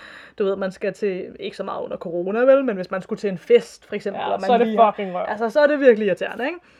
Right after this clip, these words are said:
Speaker 1: Øhm, men jeg kan
Speaker 2: Og man
Speaker 1: faktisk
Speaker 2: har lagt sytten lag makeup og
Speaker 1: Præcis, og man har lige, ja, ja, altså, så
Speaker 2: Ja.
Speaker 1: kan det godt være lidt irriterende. Men jeg kan faktisk, altså sådan... Normalt kan jeg faktisk ret godt lide regn.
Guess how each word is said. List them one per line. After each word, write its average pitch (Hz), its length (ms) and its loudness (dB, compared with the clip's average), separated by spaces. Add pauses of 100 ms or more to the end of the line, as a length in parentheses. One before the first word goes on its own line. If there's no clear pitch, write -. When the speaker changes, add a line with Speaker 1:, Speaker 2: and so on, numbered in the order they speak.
(260)
Speaker 1:
Øhm, 226 600 0
men 247 140 2
jeg 233 80 4
kan 226 40 4
Speaker 2:
Og 220 60 2
man 226 120 4
Speaker 1:
faktisk 240 100 -4
Speaker 2:
har 220 60 2
lagt 208 260 2
sytten 220 320 -6
lag 208 200 -2
makeup 196 540 0
og 202 180 2
Speaker 1:
Præcis, 226 840 0
og 220 140 -4
man 208 140 -4
har 196 140 -6
lige, 226 420 -6
ja, 196 160 -2
ja, 190 280 -8
altså, 208 160 -8
så 240 160 0
Speaker 2:
Ja. 226 120 2
Speaker 1:
kan 208 100 0
det 190 80 0
godt 180 100 0
være 180 80 0
lidt 180 120 -4
irriterende. 180 300 -2 (320)
Men 233 160 0
jeg 233 80 2
kan 226 100 0
faktisk, 247 260 2
altså 220 160 -6
sådan... 208 480 -10 (220)
Normalt 233 380 0
kan 247 80 -2
jeg 214 60 -4
faktisk 202 200 -4
ret 208 100 -8
godt 196 140 -6
lide 254 180 -2
regn. - 320 -8